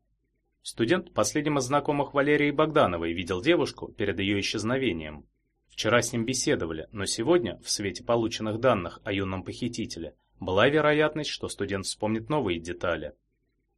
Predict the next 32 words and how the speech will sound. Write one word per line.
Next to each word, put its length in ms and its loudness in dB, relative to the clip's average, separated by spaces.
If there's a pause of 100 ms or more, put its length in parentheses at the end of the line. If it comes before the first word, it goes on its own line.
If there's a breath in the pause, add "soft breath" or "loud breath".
(340)
Майоров 420 2
постучал 460 -4
в 80 -10
дверь 440 4
и 60 -4
только 300 -2
сейчас 500 0
сообразил, 640 -4
что 220 -8
Белова 500 4
может 420 -4
и 60 -6
не 140 -2
быть 240 0
на 100 -2
месте. 520 -4 (800)
Нужно 280 -2
было 160 0
созвониться 580 -2
с 140 -6
ним 160 -12
по 160 -6
телефону. 640 -6 (640)
Однако 580 2 (140)
тут 160 -4
послышались 500 -2
шаги, 540 -2 (100)
и 80 -6
дверь 220 0
в 60 -18
комнату 420 0
распахнулась. 800 -8